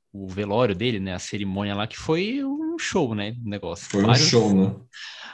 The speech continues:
Speaker 1: vários artistas foram lá se apresentar, cantaram. Ah, a família dele falou, né? Eu lembro dos filhos dele falando alguma coisa, assim.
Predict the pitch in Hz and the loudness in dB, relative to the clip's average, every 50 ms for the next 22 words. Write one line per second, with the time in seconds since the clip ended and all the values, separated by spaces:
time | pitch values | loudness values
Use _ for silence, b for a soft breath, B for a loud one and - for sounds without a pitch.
0 | B B 117 113 120 117 127 156 175 175 165 170 165 160 - - 143 131 - - | B B -8 -2 2 2 4 4 4 4 4 4 4 4 2 0 0 0 -2 -4
1 | 123 - - - 123 117 123 117 110 110 110 110 - - 113 - 117 113 107 117 | -6 -6 -4 -2 -2 0 0 0 -2 -2 -2 -2 -4 -6 -8 -4 -4 -4 -2 -2
2 | 117 110 - - 92 98 110 120 117 - - 110 104 104 - - 98 87 98 117 | -4 -4 -4 -4 -2 -2 0 -2 -4 -4 -6 -8 -8 -8 -6 -4 0 2 4 6
3 | 123 120 113 107 104 98 95 95 92 92 87 90 92 101 104 101 - 123 120 98 | 6 6 4 4 2 0 -2 -2 -4 -6 -6 -8 -8 -10 -10 -14 -18 -16 -10 -8
4 | 95 92 92 92 92 90 90 90 90 - - - 92 - - 113 107 113 117 123 | -6 -6 -4 -4 -4 -4 -4 -6 -6 -8 -8 -10 -8 -4 -2 -2 0 0 0 0
5 | 104 104 104 98 98 - - - 117 110 101 101 120 139 135 104 98 98 98 104 | 0 0 -2 -2 -2 -4 -4 -2 -2 -2 0 0 0 0 0 0 0 -2 -2 -4
6 | 107 117 104 117 113 - - - 113 120 127 113 98 101 98 107 104 95 - - | -4 -4 -4 -6 -6 -6 -4 -4 -4 -4 -4 -4 -4 -2 -2 -2 -4 -6 -6 -6
7 | 104 101 98 98 101 120 117 107 98 92 92 95 104 98 _ - 98 95 101 101 | -6 -4 -4 -4 -4 -4 -4 -4 -4 -4 -4 -6 -6 -8 _ -10 -6 -6 -4 -4
8 | 92 90 - - - 101 107 120 131 131 120 113 113 | -6 -8 -10 -10 -8 -6 -4 -4 -4 -2 -4 -4 -6